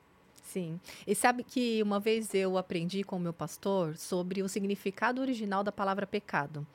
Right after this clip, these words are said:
que no grego é errar o alvo. Então, o que que acontece? Muitas vezes a gente tá num contexto religioso e, como eu disse anteriormente, a gente não vê o pecado porque a gente acha que aquilo que é o externo, se tá tudo em ordem, bonitinho, então eu não estou pecando.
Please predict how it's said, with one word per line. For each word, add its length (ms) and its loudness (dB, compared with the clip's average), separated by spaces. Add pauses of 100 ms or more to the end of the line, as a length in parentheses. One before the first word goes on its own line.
(380)
que 100 -2
no 100 2
grego 340 6
é 120 4
errar 300 2
o 100 4
alvo. 380 2 (600)
Então, 500 2
o 120 -8
que 120 -2
que 60 2
acontece? 380 0
Muitas 240 0
vezes 140 2
a 20 0
gente 160 0
tá 140 2
num 100 2
contexto 560 2
religioso 680 4
e, 40 2
como 240 0
eu 40 2
disse 280 -4
anteriormente, 640 0
a 60 0
gente 420 0 (240)
não 340 6
vê 460 6
o 120 0
pecado 440 0
porque 220 -2
a 20 4
gente 280 -2
acha 400 2
que 340 0 (240)
aquilo 340 2
que 100 0
é 60 6
o 40 2
externo, 580 4
se 140 -2
tá 120 0
tudo 200 -2
em 120 2
ordem, 260 4
bonitinho, 460 0
então 300 2
eu 100 4
não 140 0
estou 380 2
pecando. 540 -4